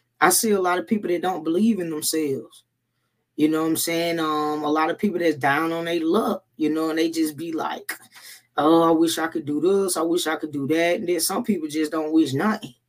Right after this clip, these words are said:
You know what I'm saying? So, like, when you talk about manifestation, man, you gotta talk about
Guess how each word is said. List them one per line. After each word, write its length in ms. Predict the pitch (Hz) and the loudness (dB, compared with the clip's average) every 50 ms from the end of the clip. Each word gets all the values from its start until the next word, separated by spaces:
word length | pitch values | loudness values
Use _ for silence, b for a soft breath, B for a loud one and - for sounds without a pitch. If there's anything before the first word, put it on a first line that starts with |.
| _ _ _ _ _ _ _ _ _ _ _ _ _ _ _ | _ _ _ _ _ _ _ _ _ _ _ _ _ _ _
You 140 | - 127 131 | -6 -2 -2
know 120 | 143 151 151 | 0 0 0
what 60 | 151 | -2
I'm 80 | 156 | -2
saying? 400 | 151 - - 170 165 170 170 160 | -2 -4 -4 -4 -4 -4 -2 -4
So, 280 | 156 - - 170 160 160 | -4 -4 -2 0 0 2
like, 380 | 160 165 165 156 151 - - _ b b b b b b | 2 2 2 0 0 -2 -4 _ b b b b b b
when 180 | - 151 165 160 | -2 0 0 2
you 180 | 170 202 233 220 | 2 2 2 2
talk 280 | - 214 180 175 - | 2 2 0 0 0
about 280 | - 165 165 165 156 160 | -2 -4 -4 -4 -2 -2
manifestation, 960 | 160 170 170 170 147 - - 143 123 - - 170 185 208 220 - 175 160 156 | -4 -4 -4 -6 -6 -6 -4 -4 -4 -2 0 2 2 2 2 2 0 -2 -2
man, 160 | 160 165 165 165 | -2 0 0 -2
you 120 | 185 175 | -2 -2
gotta 240 | 190 180 165 156 151 | -2 -2 -2 -2 -4
talk 300 | - - 165 165 165 - | -4 -4 -4 -4 -4 -6
about 460 | - - 170 165 160 156 143 143 - | -4 0 2 2 2 2 0 -2 -6